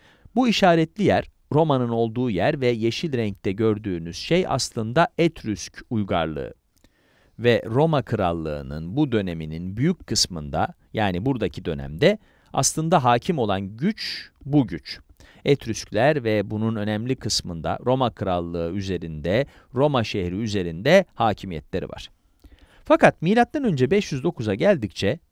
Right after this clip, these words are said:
ki bu Roma Cumhuriyeti'nin kurulduğu zamandır, işler değişiyor. Bu turkuaz renk krallığı gösteriyor. Şu turuncu kısım cumhuriyeti gösteriyor. Sonra kırmızı renk,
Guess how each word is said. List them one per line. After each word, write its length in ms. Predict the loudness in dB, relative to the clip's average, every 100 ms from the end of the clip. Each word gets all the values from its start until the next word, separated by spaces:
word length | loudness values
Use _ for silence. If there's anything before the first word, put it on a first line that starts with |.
| _ -10
ki 280 | 2 4 4
bu 280 | 2 0 2
Roma 300 | 0 0 -2
Cumhuriyeti'nin 600 | -2 -2 -2 -4 -6 -8
kurulduğu 560 | -6 -6 -4 -4 -4
zamandır, 640 | -4 -4 -4 -4 0 -2 -2 _ -20 -20 -8 -2
işler 380 | 2 6 6
değişiyor. 560 | 6 2 0 -6 -8 -12 _ _ _ _ _ _ _
Bu 300 | 4 4 4 0
turkuaz 680 | 0 0 4 6 8 6
renk 460 | 0 0 0 0 -2
krallığı 540 | 2 6 6 6 4
gösteriyor. 760 | 4 0 -2 -2 -2 -2 -6 -12 _ _ _ _
Şu 320 | -8 0 0
turuncu 420 | 0 -2 -2 -4 -4
kısım 380 | -4 -2 -2
cumhuriyeti 580 | 0 0 2 2 2 0
gösteriyor. 640 | -2 -4 -4 -4 -4 -8 -14 _ _ -20 -20 -16
Sonra 380 | -2 4 6 4
kırmızı 560 | 4 0 2 2 2 2
renk, 220 | 0 -2